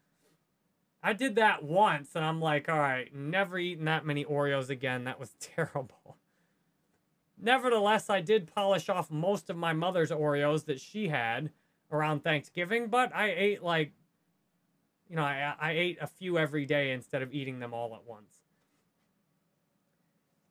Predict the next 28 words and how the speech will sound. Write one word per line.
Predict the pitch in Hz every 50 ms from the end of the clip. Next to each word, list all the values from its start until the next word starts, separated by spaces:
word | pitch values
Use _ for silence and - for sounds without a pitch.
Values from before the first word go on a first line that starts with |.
| _ _ _ _ _ _ _ _ _ _ _ _ _ _ _ _ _ _ _ _ _ _ _ _ _ _ _ _ _ _ _ _ _ _ _ _ _ _ _ _ _ _ _ _ _ _ _ _ _ _ _ _ _ _ -
This | 170 170 233 247 233 -
book | - 226 226 220 -
really | 185 202 208 202 196 180 156
helped | 175 175 165 - -
me | 170 165 156
appreciate | 151 - - 160 151 - - - 143 135 127 -
the | 123
body | 110 131 120 117 113 117 117 113
I'm | 104 101 104 101
in, | 104 101 110 120 120 - _ - _ _ _ _ _ _ -
because, | 160 160 160 180 175 165 160 143 135 160
uh, | -
I've | 147 151 143 147 160 180 170
been | 151 202 208 202
so | - 190 175 160
healthy | 160 180 180 - 170 160
for | - 160 151
so | - - 170 156
long, | 156 160 160 156 147 139
it | 139 131
can | - 156 147
be | 147 147
easy | 151 151 139 139 147 131
to | 127
take | - - 147 131 139
it | 131 -
for | - 127
granted. | 113 - - 127 131 131 120 107 95 90